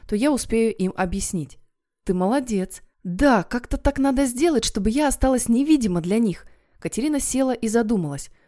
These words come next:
«Ну, пусть даже у меня получится. Положим, они меня найдут, не увидят, но узнают всё от Дубка.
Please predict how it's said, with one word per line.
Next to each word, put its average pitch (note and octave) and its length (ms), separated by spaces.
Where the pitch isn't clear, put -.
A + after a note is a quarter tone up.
«Ну, A3 380
пусть A#3+ 240
даже A3 220
у - 20
меня A3+ 180
получится. A#3 680
Положим, C#4 480
они A#3 220
меня A#3+ 180
найдут, G#3 460
не G3+ 120
увидят, A#3 640
но G#3 180
узнают A#3 340
всё - 220
от A#3 80
Дубка. G3+ 440